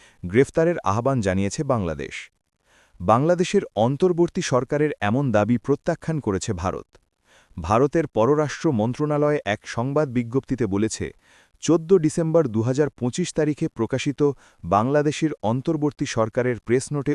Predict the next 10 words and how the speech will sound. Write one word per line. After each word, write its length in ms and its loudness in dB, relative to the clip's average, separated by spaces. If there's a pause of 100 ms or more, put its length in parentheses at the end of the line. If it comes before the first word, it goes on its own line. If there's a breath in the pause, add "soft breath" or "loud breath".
উত্থাপিত 480 -6
বক্তব্যসমূহ 920 -2 (440 soft breath)
স্পষ্টভাবে 720 0
প্রত্যাখ্যান 600 -6
করছে 320 -4
ভারত। 320 -4 (720 soft breath)
বিজ্ঞপ্তিতে 720 2
আরও 240 2
বলা 220 2
হয়েছে, 380 0